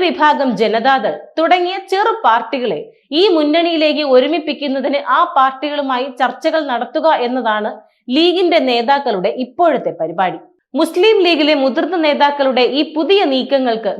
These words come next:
കോൺഗ്രസിലെ തന്നെ ചിലർ പ്രോത്സാഹനം നൽകുന്നു എന്നും പറയപ്പെടുന്നുണ്ട്. ഇത്തരത്തിൽ ഒരു ചെറു മുന്നണി ഉണ്ടാക്കിയാൽ യു ഡി എഫിന് മുന്നിൽ സീറ്റ് കാര്യത്തിലും മറ്റും കൂടുതൽ അവകാശവാദങ്ങൾ ഉയർത്തുവാൻ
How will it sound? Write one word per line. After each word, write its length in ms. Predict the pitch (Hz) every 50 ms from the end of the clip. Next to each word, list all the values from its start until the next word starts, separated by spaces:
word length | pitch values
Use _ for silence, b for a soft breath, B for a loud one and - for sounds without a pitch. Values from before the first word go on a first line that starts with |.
| - -
കോൺഗ്രസിലെ 580 | - 302 320 349 339 330 392 - - 339 330 320 269 277
തന്നെ 200 | 262 254 247 233 220 240
ചിലർ 220 | 247 220 226 226 226 226
പ്രോത്സാഹനം 680 | 233 233 240 262 294 277 - 359 339 330 330 320 311 285 269
നൽകുന്നു 380 | 262 247 240 220 269 254 262 269 269 233
എന്നും 180 | 202 185 190 233 214
പറയപ്പെടുന്നുണ്ട്. 720 | 220 190 208 240 247 240 - 185 165 156 175 160 160 - - _ _ _ b b b b b b b 254 330
ഇത്തരത്തിൽ 500 | 370 359 359 - 453 440 349 302 349 359 381 302 269
ഒരു 120 | 262 277 311 - -
ചെറു 240 | - 302 294 320 370 370 294
മുന്നണി 320 | 285 269 269 277 277 277 262 233
ഉണ്ടാക്കിയാൽ 560 | 226 226 226 247 254 247 247 240 196 156 131 - - b b b b b 220 247
യു 100 | 294 311 339 403
ഡി 60 | 392 392
എഫിന് 220 | 381 392 381 339 339 302
മുന്നിൽ 260 | 302 285 277 277 277 247 -
സീറ്റ് 300 | - 285 285 302 294 330 339 302
കാര്യത്തിലും 440 | 285 269 254 247 - 254 254 247 254 240
മറ്റും 220 | 226 226 240 254 247 - -
കൂടുതൽ 340 | 262 294 330 - - 330 311 262
അവകാശവാദങ്ങൾ 760 | 233 247 254 277 294 285 - 294 269 262 254 247 254 247 240 233 214
ഉയർത്തുവാൻ 440 | 220 226 233 226 226 254 247 233